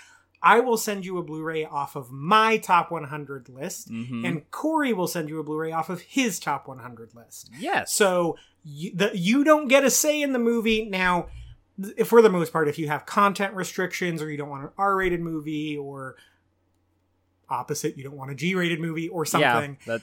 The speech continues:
Speaker 1: you know, uh, y-, you get a say in that. Other than that, though, we're going to be as mainstream or as obscure as we're feeling like when we order
Speaker 2: Yep.
Speaker 1: that thing for you.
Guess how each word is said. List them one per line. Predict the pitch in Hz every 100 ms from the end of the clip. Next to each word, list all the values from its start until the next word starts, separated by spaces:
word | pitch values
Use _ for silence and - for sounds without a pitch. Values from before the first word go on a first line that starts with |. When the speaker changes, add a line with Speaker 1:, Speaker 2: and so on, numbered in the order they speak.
| _
Speaker 1:
you | 185 180
know, | 170 156 147 147 - _ _ -
uh, | 156 147 143 139 139 139 143 _ _ _ _ -
y-, | 180 180 -
you | 196 165 170
get | 208
a | 190
say | - 202 185
in | 170 165
that. | 170 170 - _ _ _ _
Other | 185 208 254 277
than | 214 226 208 185
that, | 185 240 -
though, | 202 240 240
we're | 226 185 208 202
going | 185 190 202 202 202
to | 180 190 185 170
be | 185 190 190 185 170
as | 170 170 151
mainstream | 165 180 185 - 180 170
or | 165
as | 147
obscure | 151 - 175 165
as | 160 139
we're | 156 156
feeling | 147 160 156 156
like | 156 151 147
when | 147
we | 147
order | 143 139 147
Speaker 2:
Yep. |
Speaker 1:
that | 139 147 165
thing | 165 143 143
for | - 143 135
you. | 120